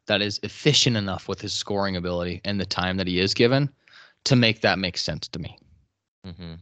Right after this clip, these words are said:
Speaker 1: You know what I mean? He's literally scoring one point zero five, one point zero six points per minute played, whereas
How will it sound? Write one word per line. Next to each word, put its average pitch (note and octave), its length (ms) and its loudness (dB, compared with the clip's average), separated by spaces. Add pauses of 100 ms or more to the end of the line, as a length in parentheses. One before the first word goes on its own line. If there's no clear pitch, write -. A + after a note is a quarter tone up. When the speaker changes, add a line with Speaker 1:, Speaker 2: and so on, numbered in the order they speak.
(100)
Speaker 1:
You G#2+ 100 4
know A2 60 6
what G#2+ 60 6
I G#2 60 6
mean? G2+ 200 4 (760)
He's B2 260 2
literally D3+ 360 8
scoring A#2+ 580 2 (600)
one A#2+ 180 4
point A#2+ 300 2
zero A2+ 200 4
five, F#2+ 720 2
one G#2 120 -4
point F2+ 200 -6
zero G2 220 -2
six - 320 -4
points - 560 -6
per G2+ 200 2
minute E2+ 340 -6
played, F2 460 -4 (580)
whereas G2+ 260 2